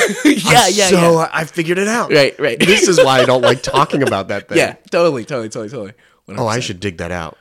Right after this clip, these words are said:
Speaker 2: <laughs> And then you
Speaker 1: Yeah.
Speaker 2: just leave it. You just leave it. So
Speaker 1: <laughs>
Speaker 2: maybe not the healthiest. Maybe not the healthiest. There's just certain things where you're like,
Speaker 1: Yeah.
Speaker 2: "No, I don't play that game."
Speaker 1: It's,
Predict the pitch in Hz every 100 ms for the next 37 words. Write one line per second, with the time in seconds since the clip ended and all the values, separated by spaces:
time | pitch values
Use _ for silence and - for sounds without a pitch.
0 | - - - 143 147 135 135 123 120 -
1 | 214 208 - 226 254 202 494 508 554 -
2 | 571 - - - - - - - _ 508
3 | - _ - - - 147 151 139 127 110
4 | 110 95 - 95 - - 403 302 165 151
5 | 147 139 143 143 127 156 147 254 - 196
6 | - 370 170 165 160 147 131 127 131 120
7 | 120 117 110 120 101 - _ _ - 139
8 | 123 135 123 110 101 85 - - - 202
9 | -